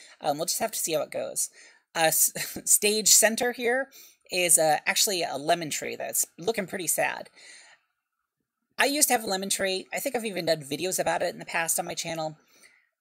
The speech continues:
They don't work out for me because I can't have them outdoors, even in the greenhouse, because it's still too cold in the winter to have, like,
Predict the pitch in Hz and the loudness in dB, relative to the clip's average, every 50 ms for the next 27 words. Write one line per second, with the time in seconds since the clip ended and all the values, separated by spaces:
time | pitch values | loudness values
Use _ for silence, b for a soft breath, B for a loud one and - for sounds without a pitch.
0 | _ _ _ _ _ _ _ _ 180 156 180 254 302 320 277 233 240 220 - 202 | _ _ _ _ _ _ _ _ -2 2 4 6 6 6 6 4 2 2 4 4
1 | 170 165 - - - 117 - 123 135 - _ _ _ _ - - - 214 202 190 | 2 2 2 -2 -8 -10 -12 -16 -20 -20 _ _ _ _ -12 -4 -2 2 2 2
2 | 185 - - 294 311 294 294 277 226 208 185 185 202 - - - 127 110 104 110 | 2 2 2 2 2 2 2 0 0 -2 0 0 0 0 -2 -4 -4 -4 -4 -2
3 | 120 - - - - 302 240 285 277 240 220 175 - 170 180 175 151 - 139 135 | 0 0 0 0 0 -2 -2 -2 0 -2 -2 -4 -4 -4 -6 -6 -6 -8 -8 -8
4 | 131 139 - - 139 - - 127 - - - 220 208 180 - - 160 131 - - | -8 -8 -10 -6 -6 -6 0 2 2 2 2 2 0 -2 -4 -6 -6 -8 -6 -6
5 | - 131 101 - - - - _ _ _ _ _ _ - 143 143 139 143 139 131 | -6 -6 -6 -8 -12 -18 -20 _ _ _ _ _ _ -10 -8 -8 -6 -6 -6 -6
6 | 143 - - 156 - _ _ _ _ _ _ _ _ _ _ _ _ _ _ _ | -8 -10 -12 -14 -16 _ _ _ _ _ _ _ _ _ _ _ _ _ _ _
7 | _ _ b b b b b b b b b b b _ - - 175 156 180 180 | _ _ b b b b b b b b b b b _ -4 -2 0 2 2 0
8 | 165 151 160 170 165 - | 2 2 2 2 2 0